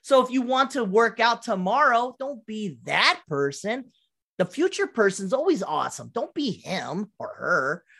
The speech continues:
or whatever, non-binary. Be the person you want to be now, you know? You want to defend Joe? Do it. You want to hate on Joe?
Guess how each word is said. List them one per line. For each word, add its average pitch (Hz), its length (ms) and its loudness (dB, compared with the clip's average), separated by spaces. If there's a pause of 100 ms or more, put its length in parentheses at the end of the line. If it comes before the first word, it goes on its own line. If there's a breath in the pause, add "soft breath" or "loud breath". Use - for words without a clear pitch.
(120)
or 127 200 -6
whatever, 120 360 -6
non-binary. 113 960 -8 (500 soft breath)
Be 302 340 6
the 233 140 2
person 247 460 2
you 185 80 0
want 233 240 4
to 196 80 2
be 196 180 -2
now, 254 360 2 (600)
you 147 160 -4
know? 202 400 0 (600)
You 214 120 0
want 269 240 2
to 226 100 -6
defend 254 460 2
Joe? 320 420 4
Do 370 220 0
it. - 120 -4 (440)
You 214 160 -6
want 269 160 2
to 269 60 0
hate 285 160 6
on 285 200 2
Joe? 330 300 2